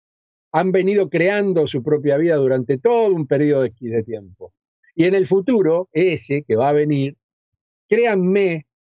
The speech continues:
de corazón lo digo, que la vida continúa, porque somos eternos. Y ahí es donde muchas veces la iglesia metió el dedito como diciendo, "Che, vamos a cambiarle un poco la, la historia a esta gente, digámosle que no se reencarnan,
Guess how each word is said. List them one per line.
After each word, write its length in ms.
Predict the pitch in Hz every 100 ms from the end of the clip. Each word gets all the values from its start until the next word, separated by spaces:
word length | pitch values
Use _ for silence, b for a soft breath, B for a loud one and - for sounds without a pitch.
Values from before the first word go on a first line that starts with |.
| _
de 160 | 135 123
corazón 560 | 127 120 - 214 208 135
lo 140 | 123
digo, 380 | 135 117 104 98 _ _ -
que 80 | 147
la 100 | 147
vida 260 | 202 208
continúa, 600 | 160 156 139 139 180 127
porque 240 | 104 120 127
somos 260 | 170 160
eternos. 540 | 131 110 143 113 92 82 _ _ _ _ _ -
Y 60 | 147
ahí 180 | 202 240
es 100 | 185
donde 320 | 175 175 165
muchas 300 | 185 170 156
veces 260 | 165 147
la 80 | 139
iglesia 400 | 135 143 139 123
metió 260 | 120 117 135
el 100 | 135
dedito 380 | 131 131 123 123
como 220 | 113 117
diciendo, 360 | 110 135 123 113
"Che, 160 | 123
vamos 260 | 123 139 120
a 40 |
cambiarle 380 | 117 113 127 123
un 80 | 107
poco 220 | 127 120
la, 160 | 117 113 120 113 113
la 80 |
historia 380 | 104 - 139 127
a 20 |
esta 160 | 123 135
gente, 420 | - 131 123 123
digámosle 540 | 120 117 131 135 135 123
que 100 | 123
no 80 |
se 140 | 123 123
reencarnan, 840 | 110 123 123 123 117 113 117 117